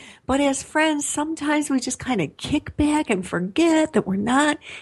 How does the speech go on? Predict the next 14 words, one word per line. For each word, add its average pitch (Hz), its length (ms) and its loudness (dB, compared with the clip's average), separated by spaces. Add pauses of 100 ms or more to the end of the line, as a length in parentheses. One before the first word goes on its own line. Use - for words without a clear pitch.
in 247 140 4
the 240 100 4
living 262 400 4
room 247 560 6
or 180 380 4
at 196 160 2
the 190 80 2
restaurant 220 640 2
enjoying 208 520 2
a 180 80 -2
glass 196 380 2
of 233 80 0
wine 320 400 2
together, 208 500 2